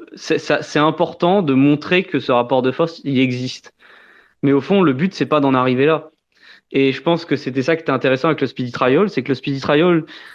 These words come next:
c'est on met une hauteur d'activation minimum assez loin dans le futur, ce qui fait que les mineurs peuvent, euh, signaler sans que ce soit très engageant, euh, ce qui fait qu'on va plus rapidement obtenir le signal des mineurs en général.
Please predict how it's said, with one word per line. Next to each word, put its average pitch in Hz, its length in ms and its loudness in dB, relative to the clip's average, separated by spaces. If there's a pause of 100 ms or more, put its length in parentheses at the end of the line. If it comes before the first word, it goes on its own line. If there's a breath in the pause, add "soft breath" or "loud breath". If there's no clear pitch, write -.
c'est 139 320 0
on 151 120 2
met 170 280 4
une 139 300 2
hauteur 139 340 2
d'activation 139 480 -2
minimum 139 460 2
assez 165 260 0
loin 160 220 4
dans 143 100 2
le 131 60 -4
futur, 135 500 -4 (580 soft breath)
ce - 120 -20
qui 151 100 -4
fait 180 220 0
que 170 120 -2
les 143 200 4
mineurs 170 480 2
peuvent, 139 580 2 (580)
euh, 117 360 4 (120)
signaler 170 680 2
sans 180 220 0
que 175 60 -10
ce - 100 -2
soit 139 200 -2
très 160 260 0
engageant, 139 460 2 (1300)
euh, 120 300 4
ce - 100 -6
qui 151 100 -6
fait 175 200 0
qu'on 127 220 0
va 120 140 2
plus 175 160 -2
rapidement 165 460 4
obtenir 143 380 2
le 131 100 2
signal 139 400 0
des 123 100 0
mineurs 120 300 0
en 117 120 -2
général. 113 480 0